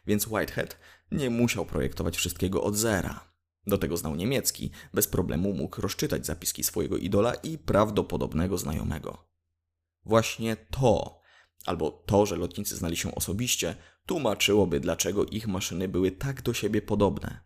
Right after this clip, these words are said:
Ale patrząc po jego pracy wykonanej już w tamtym czasie, gdy pracował chociażby w Bostonie, należy bez wątpienia stwierdzić, że miał on talent konstruktorski. Już nieważne, czy wszystkie maszyny, które wyszły z jego warsztatu, działały i latały,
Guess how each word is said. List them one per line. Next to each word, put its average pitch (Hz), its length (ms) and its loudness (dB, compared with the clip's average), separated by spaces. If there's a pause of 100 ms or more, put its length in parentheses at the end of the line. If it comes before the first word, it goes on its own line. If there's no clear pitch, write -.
(460)
Ale 78 200 -4
patrząc - 380 -4
po 90 120 -4
jego 80 180 -4
pracy - 300 -2
wykonanej 76 500 -6 (260)
już 98 480 0 (200)
w - 140 -20
tamtym 110 400 2
czasie, - 360 -2
gdy 101 180 0
pracował 95 340 -2
chociażby 92 400 -4
w - 80 -8
Bostonie, 92 520 -2 (340)
należy 110 360 4
bez 101 160 2
wątpienia 98 380 0
stwierdzić, 92 400 -2
że 92 180 0
miał 104 360 4
on 95 120 -2
talent 73 300 -4
konstruktorski. - 800 -6 (380)
Już - 440 -6
nieważne, 120 580 2
czy - 260 -8
wszystkie - 380 -4
maszyny, 98 440 -2
które 71 300 -6
wyszły - 400 -4
z - 80 -8
jego 62 200 -6
warsztatu, - 520 -4
działały 90 520 0
i - 200 -6
latały, 98 640 0